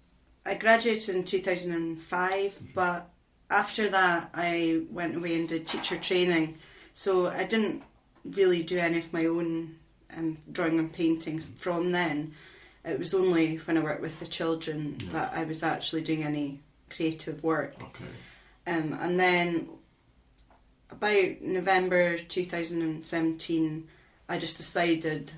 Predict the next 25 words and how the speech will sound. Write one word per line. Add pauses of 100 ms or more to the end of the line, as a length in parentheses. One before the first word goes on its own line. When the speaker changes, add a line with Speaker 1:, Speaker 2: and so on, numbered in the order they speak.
(120)
Speaker 1:
that
this
is
gonna
be
it.
I'm
Speaker 2:
Oh,
Speaker 1:
gonna
Speaker 2:
yeah.
Speaker 1:
start
painting
again.
Speaker 2:
Yeah.
Speaker 1:
Um,
and
I
went
along
to (380)
the
Life
Drawing (600)
at,
at